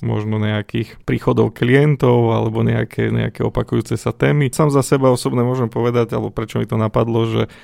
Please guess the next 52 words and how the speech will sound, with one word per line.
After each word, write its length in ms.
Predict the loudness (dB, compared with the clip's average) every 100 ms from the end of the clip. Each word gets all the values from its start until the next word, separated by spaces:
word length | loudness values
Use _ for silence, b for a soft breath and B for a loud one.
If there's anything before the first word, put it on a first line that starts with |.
| B
pre 160 | B 0
mňa 120 | 2
bola 240 | 4 4 2
tá 80 |
zima, 280 | 0 0 0
ja 80 | 0
už 80 | 0
som 80 | -2
to 80 |
asi 240 | -4 -2 -2
aj 40 |
raz 140 | 0 -2
spomínal, 540 | -6 -4 0 0 0
že 240 | -2 -4 -6
to 160 | -6
zimné 200 | -2 0
obdobie 360 | 2 2 0 0
sa 120 | -2
mi 120 | -2
vždy 160 | -2 -6
spájalo 400 | -4 -2 0 -2
či 200 | -2 -4
už 80 | -4
so 100 | -4
školou, 500 | -6 -4 0 2 2
s 100 | 0 -4
nejakými 540 | -6 -4 -6 -4 -4
skúškami 680 | -8 -6 -6 -2 0 2 2
pred 200 | 0 -2
Vianocami 680 | 0 0 0 0 0 2 2
alebo 280 | 0 -2
skúškami 440 | -6 -8 -4 -2 -2
po 200 | 0 2
Vianociach, 720 | 2 2 0 -2 0 0 0
s 100 | -4
vysokou 440 | -8 -8 -6 -4 -4
školou 520 | -2 0 2 0 -2 B B B B
a 80 | -6
teraz, 400 | -2 0 -2 -4
teraz 240 | -4 -2
s 160 | -4 -4
daňovým 400 | 0 2 0 0
priznaním, 560 | -2 -2 -2 -2 -4
čiže 240 | -2 -2 -2 -2 -4
<laughs> 260 | -2 -4
vždy 240 | 0 0 2
to 160 | 2
ide 160 | 4 4
na 160 | 2 0
ten 160 | 0
záver 320 | 2 2 2
roka. 400 | 2 0 0 -2